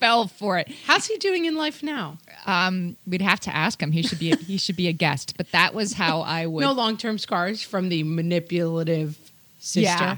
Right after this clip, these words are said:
Speaker 1: you f-, fell for it, my manipulation would be the card I would play every time. And it always worked 'cause he was a sweet kid who didn't really wanna hurt me. So that was how, that was my, uh, weapon of choice. How did, how did you partake in sibling rivalry in your home?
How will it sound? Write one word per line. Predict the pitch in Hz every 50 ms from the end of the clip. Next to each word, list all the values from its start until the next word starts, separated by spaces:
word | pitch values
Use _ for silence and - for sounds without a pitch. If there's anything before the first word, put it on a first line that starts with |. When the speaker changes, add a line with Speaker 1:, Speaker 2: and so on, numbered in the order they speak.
| - -
Speaker 1:
you | 180 202 240 262 262 254 247 233 220 220
f-, | 196 185
fell | - 226 214 208 - - - - 233 233 220 208 196 170
for | - - 175 185 175 175
it, | 156 - -
my | 170 165 156
manipulation | 156 156 165 165 - - 165 156 160 156 151 - 175 165
would | 156 156
be | 151 156 156
the | 147 143 147
card | - - - 175 160 156
I | 156
would | 156 151 -
play | 190 170 156 156
every | 151 165 165
time. | - 175 175 165 156 156
And | - 175
it | 170
always | 175 165 156 160 156 165
worked | 151 160 156 143 - -
'cause | - 160 - -
he | 185 160
was | 156 156 143 151
a | 147 147 147 - - _ - _ _ _ _ - _ _ _ _ -
sweet | - - - 208 220 196 -
kid | - - 185 135 - 139
who | 156 170
didn't | 151 147 147 -
really | 147 156 156 143 139 135
wanna | 139 139 139
hurt | 135 139 139 -
me. | - 127 147 - - - - - - _ _ _ _ _ _ -
So | - 208
that | 254 311
was | 311 302 -
how, | 262 214 190
that | 180 - 226 254
was | 247 214
my, | 208 196 196 196 202 196 190 - - -
uh, | 165 160 147 147 -
weapon | 170 165 156 - 180 156
of | 147 -
choice. | - - 147 139 139 143 -
How | 202 208
did, | 208 208 -
how | 196 208
did | 220 214 180 196
you | 220 185
partake | - 165 - - 160 156 - - -
in | 160 156
sibling | - - 151 156 151 147
rivalry | 147 147 139 160 151 147 139 139
in | 139
your | 139 139 135
home? | 131 143 139 131 131